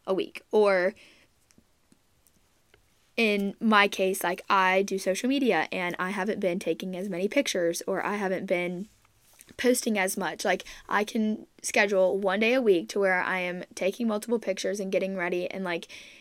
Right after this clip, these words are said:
or one day where I'm filming a couple podcasts and getting it in a row, so then I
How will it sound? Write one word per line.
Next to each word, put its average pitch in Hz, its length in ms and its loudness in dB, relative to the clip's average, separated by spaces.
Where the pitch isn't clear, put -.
or 185 320 6
one 202 240 2
day 190 160 8
where 185 160 4
I'm 185 340 -2
filming 202 380 -2
a 196 60 -4
couple 196 300 -2
podcasts 175 720 -4
and 196 160 -6
getting 190 260 -2
it 180 280 -6
in 262 120 6
a 233 80 6
row, 190 400 8
so 196 240 4
then 185 280 0
I 175 520 2